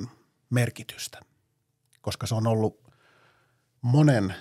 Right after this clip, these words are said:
niin kuin spottiohjaajan, ketä mulla on tässä pääasiassa ollut vielä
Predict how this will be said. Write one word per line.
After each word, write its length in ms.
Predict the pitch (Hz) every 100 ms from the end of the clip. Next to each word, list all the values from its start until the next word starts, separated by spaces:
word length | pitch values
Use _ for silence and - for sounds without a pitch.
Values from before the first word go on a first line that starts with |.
| - _ _ _ -
niin 120 | 104
kuin 120 | 104
spottiohjaajan, 800 | - 113 - 85 92 92 82 -
ketä 180 | - 98
mulla 180 | 87
on 60 | 85
tässä 160 | - -
pääasiassa 540 | 80 - - - - -
ollut 260 | - - - _ _ _ _ _ _ _ _ - - -
vielä 220 | 107 92